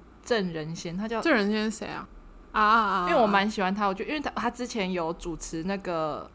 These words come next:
Speaker 1: Koremoshikdan，呃，
Speaker 2: 哦，
Speaker 1: 那个中文叫什么？
Speaker 2: 是哦。
Speaker 1: 忘记了，反正就是那个，那个综艺节目，他有当一段时间的主持人，然后他在里面就很可爱，
Speaker 2: 嗯。
Speaker 1: 所以我还蛮喜欢他的。那时候看了这一部的一些片段，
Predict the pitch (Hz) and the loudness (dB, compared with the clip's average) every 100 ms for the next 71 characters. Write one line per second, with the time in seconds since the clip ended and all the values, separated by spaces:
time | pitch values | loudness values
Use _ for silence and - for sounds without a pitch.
0 | - - 196 202 202 - - - 175 - | -12 -2 2 2 2 -2 -8 -2 0 0
1 | - - - - 196 240 233 220 220 185 | -6 -16 -8 -2 0 0 2 4 4 2
2 | 196 208 180 - - - - - - - | 2 0 -2 -8 -14 -18 -16 -14 -14 -14
3 | - 185 175 180 98 - 180 202 214 202 | -4 -4 -2 -6 -6 0 2 2 2 0
4 | 202 160 - 202 - - 208 190 185 180 | 0 -4 -4 -4 -4 -4 -2 0 0 -4
5 | 180 190 196 185 156 190 175 170 185 - | -4 0 0 0 0 0 0 -4 -12 2
6 | 208 165 - - 175 170 175 170 - 160 | 2 2 -4 -10 -8 -4 -4 -4 -6 -10
7 | - - 131 117 123 180 208 226 196 170 | -10 -10 -10 -10 -4 0 2 2 0 -2
8 | 196 190 - - - 254 185 202 185 - | -2 -4 -8 -12 0 2 4 0 0 2
9 | 180 202 175 170 160 165 160 151 160 156 | 0 0 0 -2 -4 -6 -6 -8 -8 -8
10 | 139 - - - - - 226 214 208 - | -8 -12 -20 -20 -16 -4 2 4 2 0
11 | 233 190 170 165 208 180 175 196 170 156 | 0 2 0 -2 0 0 -2 -2 -2 -2
12 | 139 175 180 - 202 160 156 156 | -4 -4 -4 -2 -2 -2 -2 -4